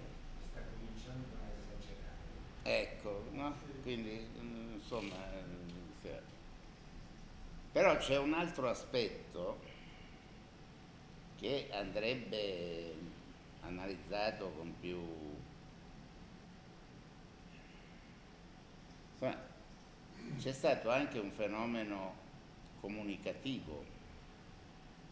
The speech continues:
Speaker 2: Mm? Eh,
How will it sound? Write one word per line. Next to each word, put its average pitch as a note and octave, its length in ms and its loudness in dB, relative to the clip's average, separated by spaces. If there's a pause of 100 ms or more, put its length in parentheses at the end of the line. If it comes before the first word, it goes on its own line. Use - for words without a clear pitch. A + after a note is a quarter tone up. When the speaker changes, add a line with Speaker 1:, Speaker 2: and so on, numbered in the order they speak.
(800)
Speaker 2:
Mm? G#2 100 -4 (1500)
Eh, D#2 1040 -2